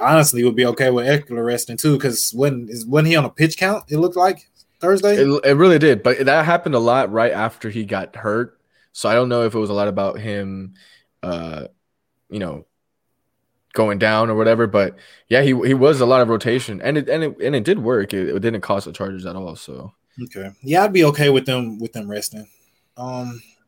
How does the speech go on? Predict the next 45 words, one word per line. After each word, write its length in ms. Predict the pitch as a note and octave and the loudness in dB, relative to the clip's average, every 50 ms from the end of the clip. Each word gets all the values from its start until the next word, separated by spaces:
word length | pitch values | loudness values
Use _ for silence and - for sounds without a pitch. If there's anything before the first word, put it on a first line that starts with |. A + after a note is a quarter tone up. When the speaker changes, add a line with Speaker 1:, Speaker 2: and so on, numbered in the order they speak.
| _ | _
Speaker 1:
I, 140 | - D#3 E3 | -2 0 2
I'll 120 | D3+ D#3 | 2 2
stick 200 | - - - A#2+ | 2 2 0 0
with 80 | A2+ G#2 | -2 -2
that 160 | G#2 G2+ F#2+ | -4 -6 -6
bold 180 | G2+ G2 G2 G2 | -6 -8 -8 -8
prediction, 320 | - F#2+ G2+ G2+ G2+ - A2 | -10 -12 -12 -12 -12 -8 -10
special, 320 | - - - - - A2 | -6 -4 -4 -4 -4 -4
some 260 | - - - D3 D3 D3 | -2 0 2 2 2 2
kind 240 | C#3+ C3+ B2 A2+ | 2 0 -2 -2
of 120 | A#2 G#2 - | -4 -4 -6
special 340 | - - C3+ C3 - C3 G#2 | -2 0 0 0 0 -2 -4
teams 280 | - C3+ B2+ B2 A#2 - | -4 -2 -2 -2 -2 -2
touchdown. 380 | B2+ A#2 G#2+ - B2 A#2+ C3+ | -2 -2 -2 -2 -2 0 2
It 20 | D3 | 4
doesn't 120 | E3+ F3 | 4 4
have 180 | D#3+ D#3 D3+ C#3 | 6 4 4 4
to 40 | B2+ | 4
be 80 | C3 | 4
a 60 | C3 A#2+ | 4 4
return. 360 | A#2 - - C#3+ C#3+ C#3+ C#3+ | 2 2 2 2 4 4 4
It 60 | C#3+ | 4
might 140 | C#3+ C#3+ C#3+ | 4 4 4
be 120 | C#3+ D3 | 4 4
a 60 | C#3+ | 4
blocked 360 | C3+ C#3+ C#3+ C#3 C#3 C#3 - - | 4 4 4 2 2 -2 -4 -4
punt 240 | D3+ D3 C3+ G#2 - - | -2 -2 -2 -2 -6 -12
or 180 | G#2+ G#2 G2+ G2+ | -14 -12 -12 -12
something. 400 | - - G#2+ G#2 _ G#2+ G#2 G2+ | -12 -14 -14 -18 _ -20 -20 -16
So. 140 | - - G#2 | -14 -10 -6
Speaker 2:
Oh, 40 | G2 | -4
there 80 | A#2 A2 | -4 -4
you 40 | |
go. 240 | F#2 G2 F#2+ F#2+ G2 - _ _ _ - | -4 -4 -8 -8 -10 -12 _ _ _ -12
I 80 | G2 G2 | -10 -8
like 160 | G2 G2 - | -8 -8 -6
that 120 | - F#2+ | -6 -6
a 40 | F#2+ | -4
lot. 220 | G2 G2 F#2+ F#2 - | -4 -4 -4 -6 -8
You 300 | - - - - _ - | -14 -20 -20 -18 _ 0
got 80 | A2+ A#2 | 0 0
a 20 | |
final 200 | - B2+ B2 A#2+ | 2 2 2 2
score 180 | - - C3 B2 | 4 4 2 4
prediction? 420 | C3+ B2+ C3+ C3 - - C3+ C3+ | 4 2 2 2 0 -6 -8 -8